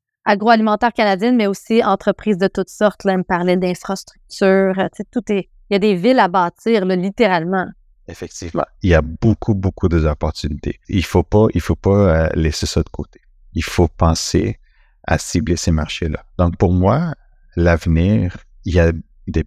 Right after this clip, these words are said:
Speaker 2: belles opportunités qui nous attendent. Il faut juste prendre le temps de les cibler. Il faut prendre le temps de, de, de, de, d'apprendre davantage. Il faut prendre le temps d'en parler. Et c'est, c'est très, très important.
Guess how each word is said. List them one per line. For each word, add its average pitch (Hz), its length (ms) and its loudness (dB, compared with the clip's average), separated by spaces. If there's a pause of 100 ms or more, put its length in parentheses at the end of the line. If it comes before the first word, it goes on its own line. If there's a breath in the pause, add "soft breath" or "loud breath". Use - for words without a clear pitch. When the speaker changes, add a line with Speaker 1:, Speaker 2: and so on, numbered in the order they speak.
Speaker 2:
belles 95 320 4
opportunités 82 580 -2
qui - 140 -2
nous 78 180 0
attendent. 76 400 -2 (160)
Il 80 100 -2
faut 80 240 0
juste 87 360 -2
prendre 87 340 2
le 76 120 -2
temps 80 280 -2
de 78 140 0
les 73 100 -2
cibler. - 640 -4
Il - 380 -20
faut 80 80 -2
prendre 87 260 2
le 80 140 2
temps 82 180 2
de, 78 260 0 (200)
de, - 220 -6
de, 76 200 0 (220)
de, 87 180 -8
d'apprendre 80 460 2
davantage. 80 720 -2 (360)
Il - 60 -16
faut 78 100 2
prendre 92 280 2
le 80 120 0
temps 87 200 0
d'en 73 160 0
parler. 73 440 -4 (220)
Et 76 80 -2
c'est, - 160 0
c'est - 240 -2 (140)
très, 82 240 -2
très - 320 -2
important. - 480 -6